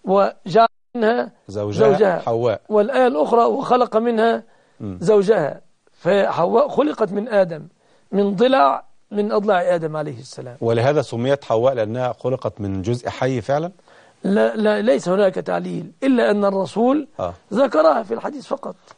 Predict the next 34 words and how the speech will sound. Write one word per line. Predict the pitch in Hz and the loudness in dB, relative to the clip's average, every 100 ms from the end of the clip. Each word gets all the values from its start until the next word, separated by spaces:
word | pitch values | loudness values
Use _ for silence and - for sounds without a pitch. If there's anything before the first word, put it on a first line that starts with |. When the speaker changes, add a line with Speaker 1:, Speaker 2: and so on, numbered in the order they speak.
| - | -6
Speaker 2:
طيب، | - | -4
ال-، | - 139 | 0 0
الله | 151 151 | 2 2
سبحانه | 190 170 151 170 | 0 -2 0 0
وتعالى | 156 135 165 | 2 2 2
سمى | 143 175 160 | 0 -2 0
آدم، | 131 139 113 92 85 - - | 0 0 0 -4 -10 -10 -4
آدم. | 123 92 82 85 | -2 -2 -4 -4
Speaker 1:
عليه | 147 | -2
الصلاة | 139 143 | -2 0
Speaker 2:
من | 165 | 0
Speaker 1:
والسلام. | 143 | 0
Speaker 2:
الذي | 135 | 0
سمى | 120 123 110 | -2 -4 -4
حواء؟ | - 87 85 - _ _ - | -4 -4 -6 -10 _ _ -2
Speaker 1:
الرسول | 196 175 262 220 | -2 0 2 2
عليه | 214 | 2
الصلاة | 202 - | -4 -6
Speaker 2:
الرسول | 226 240 | -4 0
Speaker 1:
والسلام | 226 226 110 | 0 0 -4
Speaker 2:
صلى | |
الله | 98 - | -4 -8
عليه | - | -4
وسلم. | 160 254 | 0 0
Speaker 1:
ذكر، | 247 254 _ | 0 -10 _
لا، | 202 - | -6 -6
ليس | 220 233 277 180 | -2 0 0 0
هو | 196 233 | 0 2
الذي | 214 208 208 | 0 -2 -4
سماها، | 170 185 202 202 | -4 -2 0 2
هو | 196 | 4
الذي | 208 226 | 4 2
ذكر | 214 262 220 226 | 2 2 2 0
اسمها. | - 214 170 | 0 0 -2